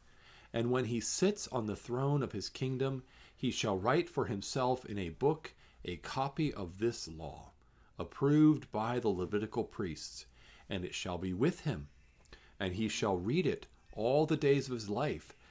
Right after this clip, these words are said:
that he may learn to fear the Lord his God by keeping all the words of this law and these statutes and doing them,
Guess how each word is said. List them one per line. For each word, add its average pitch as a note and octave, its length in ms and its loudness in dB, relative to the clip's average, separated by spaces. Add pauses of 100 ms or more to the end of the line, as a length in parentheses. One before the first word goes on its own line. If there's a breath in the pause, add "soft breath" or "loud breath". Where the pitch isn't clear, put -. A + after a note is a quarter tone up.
(140 soft breath)
that F#2+ 140 -4
he F3+ 280 0
may D#3 240 2
learn A#2+ 400 2
to G2 200 -4
fear D3 440 0
the D3+ 100 6
Lord B2+ 320 6
his B2+ 200 0
God A2 420 2 (240 loud breath)
by G#2+ 180 2
keeping G#2+ 480 -2 (120)
all E3+ 380 4
the E3+ 120 4
words C3 360 4
of A#2+ 120 2
this B2 260 2
law F#2+ 380 2 (320 loud breath)
and C#3 400 2
these C3+ 240 0
statutes G#2+ 680 -4
and G#2+ 260 -4
doing A2+ 400 0
them, D2+ 300 -8